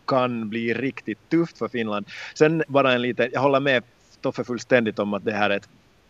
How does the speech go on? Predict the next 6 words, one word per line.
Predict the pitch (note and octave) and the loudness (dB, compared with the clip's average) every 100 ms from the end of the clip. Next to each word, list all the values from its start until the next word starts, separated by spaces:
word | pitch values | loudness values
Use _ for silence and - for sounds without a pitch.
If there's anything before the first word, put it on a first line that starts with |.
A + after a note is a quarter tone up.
| _ | _
oerhört | - D#3+ B2 G#2 G2+ | 0 4 4 2 -4
sevärt | - B2 A2 G2+ G#2 G#2 - | 0 2 2 2 -2 -2 -2
och | - | 2
bra, | C#3 E3 F#3+ A#2 G2 - - _ _ _ _ | 6 8 8 6 0 -10 -20 _ _ _ _
mycket | C3+ G3 - A#2 | -4 -4 -4 -8
bra, | G#2+ G2 | -8 -12